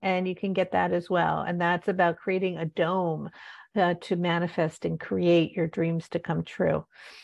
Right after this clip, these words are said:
And Casey is in that, yes, and Casey is amazing. Thank you. Amazing course, life-changing. Yeah, it's, it's a great course. I'm not just saying that.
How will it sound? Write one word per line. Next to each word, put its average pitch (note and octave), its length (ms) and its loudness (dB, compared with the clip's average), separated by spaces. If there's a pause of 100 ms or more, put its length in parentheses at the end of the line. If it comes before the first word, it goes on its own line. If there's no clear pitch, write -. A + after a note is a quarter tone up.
(220)
And F3+ 240 2
Casey F#3+ 500 4
is E3 160 4
in E3+ 140 2
that, D3 260 0
yes, D3 400 0
and E3 180 -6 (100)
Casey F3+ 380 -2
is D#3+ 260 -2
amazing. D3+ 560 -4 (120)
Thank G#4 340 6
you. E3 340 4
Amazing G#3+ 440 4
course, F3+ 340 0
life-changing. D#3+ 760 -6
Yeah, E3+ 200 2 (100)
it's, G#3 280 0
it's C4+ 200 2
a D#4+ 40 6
great B3+ 300 4
course. - 320 0
I'm E3+ 260 -2
not G3 200 0
just A3+ 280 -2
saying - 280 -4
that. - 240 -6